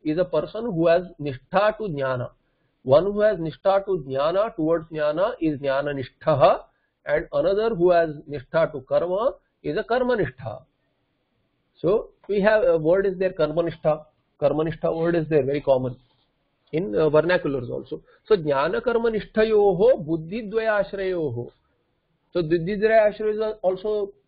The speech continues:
buddhi dvaya ashraya। There are the, see, buddhi as in commitment, commitment, there are two commitments, ashraya of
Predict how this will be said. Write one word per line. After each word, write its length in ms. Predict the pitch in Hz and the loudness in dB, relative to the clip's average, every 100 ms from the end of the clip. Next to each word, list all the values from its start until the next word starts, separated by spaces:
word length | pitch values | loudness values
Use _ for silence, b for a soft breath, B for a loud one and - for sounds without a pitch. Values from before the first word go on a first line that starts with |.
| _ _ _ _ _ _ | _ _ _ _ _ _
buddhi 480 | 127 143 143 214 165 | -8 -6 -2 -2 0
dvaya 440 | 185 233 240 170 | 2 4 4 2
ashraya। 360 | - 127 123 127 | 0 -10 -10 -6
There 160 | 147 | -2
are 200 | 165 185 _ _ _ _ _ _ - - - | -2 -2 _ _ _ _ _ _ -20 -20 -10
the, 260 | 135 185 - | -4 -4 -6
see, 60 | - | -8
buddhi 560 | 156 151 147 147 240 233 | 0 0 0 0 2 2
as 100 | 226 | 0
in 120 | 254 | -2
commitment, 580 | 202 220 233 - 123 - | -2 -2 -4 -8 -8 -2
commitment, 560 | 156 214 - 220 196 - | -2 -2 -4 -4 -4 -6
there 160 | 160 170 | -2 0
are 140 | 196 - | 0 -2
two 160 | 269 | -2
commitments, 520 | 269 185 160 - 123 - | 0 -2 -2 -8 -10 -6
ashraya 540 | 143 143 - 185 202 | -2 -2 0 0 2
of 60 | 220 | 2